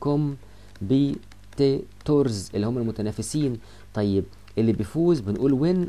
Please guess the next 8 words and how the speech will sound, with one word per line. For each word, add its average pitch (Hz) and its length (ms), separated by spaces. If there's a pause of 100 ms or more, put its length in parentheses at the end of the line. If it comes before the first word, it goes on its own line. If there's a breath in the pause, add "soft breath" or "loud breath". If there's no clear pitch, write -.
ونجيب 113 300
بعدها 117 440 (120)
ال-، 120 360 (440 loud breath)
الحاجة، 104 680
الشيء 160 540 (580)
الذي 104 400
فاز 139 420
به، 139 420